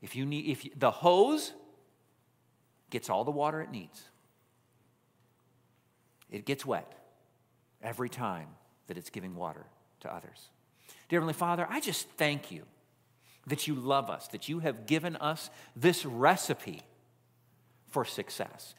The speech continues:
You have shown us this principle that you guard, that if we will sow, you are faithful and just to bring a harvest.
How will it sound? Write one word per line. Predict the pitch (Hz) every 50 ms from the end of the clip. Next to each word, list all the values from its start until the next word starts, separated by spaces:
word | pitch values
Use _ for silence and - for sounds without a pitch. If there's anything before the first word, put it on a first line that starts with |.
| - - -
You | - 147 165
have | 151 151 120 -
shown | - - - - 214 208 220 226 226
us | 214 - - 113 92 80 85 - - - - - - - - - - -
this | 117 110 156 180 190 185 - - - - -
principle | - - 196 220 220 - - 180 - - - 98 80 73 - - - - - -
that | 123 139 147 147 - 151 131
you | 117 120 135 170 214 233 247 240 196
guard, | 165 180 175 165 196 175 113 78 65 60 - - - - _ _ _ _ _ _ _ _ _ _ _ _ - - _ _ _ _ - 107
that | 139 156 156 - - - - - - _ _
if | - 190 185 170 -
we | 143 131 127 160 214 247
will | 262 196 175 151
sow, | - - - - - - 202 190 196 202 220 247 269 262 - - - - - - _ _ _ _ _ _ _ _ _ _ _ _ _ _ _ _ _ _ -
you | 165 185
are | 165 117
faithful | 107 - - - 180 175 202 190 - - 196 196 196
and | - 135 117 107
just | - 135 143 139 160 180 - - - - - _ _ _ _ _ _ _ -
to | - 143
bring | 104 90 120 120 113 135 156 170 180 190 196 220 - - _ _ _ -
a |
harvest. | 123 - 131 110 110 104 - - - - - -